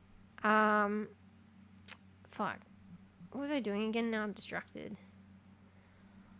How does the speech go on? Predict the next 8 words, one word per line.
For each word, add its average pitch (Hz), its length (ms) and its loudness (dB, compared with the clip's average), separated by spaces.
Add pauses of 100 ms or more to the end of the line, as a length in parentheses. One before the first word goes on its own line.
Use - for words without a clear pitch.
(180)
Oh, 269 260 12
yeah. 240 400 12 (120)
So, 262 180 6
I 233 640 10
don't 226 120 6
know. 202 60 0
Go 220 180 2
escape. 226 760 6